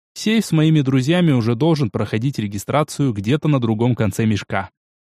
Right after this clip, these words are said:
Сейчас я совершал прыжок, не думая о направлении.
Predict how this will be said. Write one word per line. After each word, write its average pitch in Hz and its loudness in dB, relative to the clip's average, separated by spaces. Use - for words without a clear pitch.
Сейчас 127 0
я 143 2
совершал 135 0
прыжок, 135 -2
не 180 0
думая 180 2
о 120 2
направлении. 117 -2